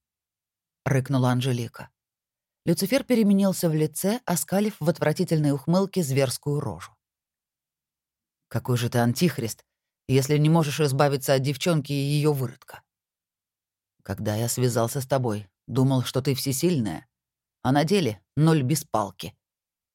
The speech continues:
издевательски засмеялся он. Тело властителя засияло,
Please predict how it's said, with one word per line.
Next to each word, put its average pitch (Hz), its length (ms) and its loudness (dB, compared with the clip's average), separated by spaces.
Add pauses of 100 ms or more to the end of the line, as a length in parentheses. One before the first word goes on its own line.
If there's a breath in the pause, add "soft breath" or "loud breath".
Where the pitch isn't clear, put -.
(280)
издевательски 123 720 0
засмеялся 127 680 -6
он. 101 260 -12 (1300)
Тело 185 260 2
властителя 160 600 0
засияло, 135 760 -2